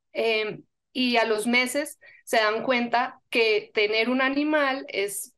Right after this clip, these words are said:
más complicado de lo que pensaban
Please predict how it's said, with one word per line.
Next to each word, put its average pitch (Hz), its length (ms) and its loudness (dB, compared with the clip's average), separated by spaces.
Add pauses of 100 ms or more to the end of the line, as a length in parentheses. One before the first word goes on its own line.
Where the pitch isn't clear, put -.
(160)
más 233 320 2
complicado 320 540 2
de 339 100 0
lo 339 140 0
que 330 120 -4
pensaban 277 760 -2